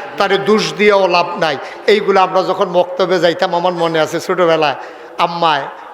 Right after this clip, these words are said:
তখন আমাদের অভাব ছিল সারা বাংলাদেশে। আমার যখন ছোটোবেলা, তেপ্পান্ন বছর আগের কথা,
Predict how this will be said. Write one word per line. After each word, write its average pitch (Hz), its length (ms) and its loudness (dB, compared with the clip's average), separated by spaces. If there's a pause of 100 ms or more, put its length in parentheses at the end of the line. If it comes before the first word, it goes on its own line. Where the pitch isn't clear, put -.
তখন 240 420 0 (360)
আমাদের 214 300 2
অভাব 208 240 2 (100)
ছিল 175 180 0
সারা 170 260 -2
বাংলাদেশে। 147 680 -4 (340)
আমার 180 320 0
যখন 196 260 -2
ছোটোবেলা, 160 480 0
তেপ্পান্ন 202 680 -2
বছর 180 320 0
আগের 165 260 -2
কথা, 156 380 -6